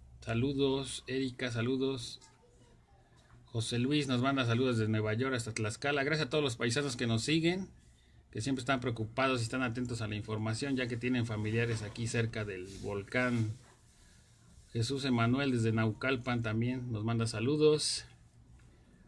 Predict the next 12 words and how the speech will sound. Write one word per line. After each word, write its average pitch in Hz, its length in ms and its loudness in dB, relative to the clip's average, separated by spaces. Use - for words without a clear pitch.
María 120 360 -2
Cuevas 135 320 2
desde 107 280 2
Houston, 120 400 -2
Texas, 117 440 0
saludos, 120 320 0
gracias 120 240 -2
por 107 160 -6
compartir. 107 560 -4
Un 127 80 -2
saludo. 139 480 -2
Eduardo, 110 800 2